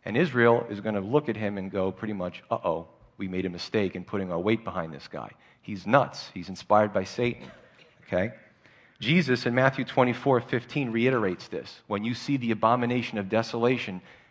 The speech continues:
present himself into the temple, flee. If you're in Judea, flee to the mountains. Get out of there, because from that point on, he's going to break his covenant with Israel,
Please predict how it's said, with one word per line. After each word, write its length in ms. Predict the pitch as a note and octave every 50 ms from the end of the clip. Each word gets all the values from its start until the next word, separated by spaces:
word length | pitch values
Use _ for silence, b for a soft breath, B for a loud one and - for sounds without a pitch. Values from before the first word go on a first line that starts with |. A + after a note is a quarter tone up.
| B -
present 320 | A2+ G#2 - A#2+ B2+ C3+
himself 420 | - C3+ A#2 - C3+ B2 A#2 - B2
into 200 | A#2 A#2 - -
the 80 | G#2
temple, 520 | F#2+ - - C3+ D3 C#3+ G#2+ F#2+ G2 G2 B B B B B
flee. 580 | - - - C3 B2+ C#3 D3 C3+ A2 G#2 - _ _ _ _ _ -
If 160 | - - -
you're 140 | B2+ B2+ B2+
in 100 | B2 A#2+
Judea, 440 | G#2+ B2 B2 A#2 B2 C3+ C#3 A#2+ A2
flee 360 | - - - B2+ B2+ C#3 C#3+
to 140 | C#3 - C#3
the 80 | B2+ A#2+
mountains. 400 | A#2+ A#2+ C3 C#3 - F2+ F2 F#2
Get 200 | G#2 A#2+ C3+ D3
out 200 | A#2+ B2+ C3+ C3
of 80 | A2+
there, 200 | G2 D2 C#2 - -
because 320 | G#3 G3 - G#2 F#2+ - - B B B B B B _ _
from 220 | - - A#2 G#2+ A2+
that 180 | A#2+ C3 B2+
point 240 | - - C#3+ C3+ C#3
on, 140 | C#3 A2+ G2
he's 180 | G2 B2 A2
going 260 | A2+ A#2+ A2+ A2+ G#2+ G#2
to 140 | - -
break 280 | G#2 F#2 A2+ A#2 C3 C3
his 120 | C#3 A#2+ -
covenant 380 | - - C3 A#2 A#2+ A#2 G#2+
with 100 | G#2+ G#2+
Israel, 440 | A2 A#2 A2+ A#2+ B2 B2 B2 B2+ B2+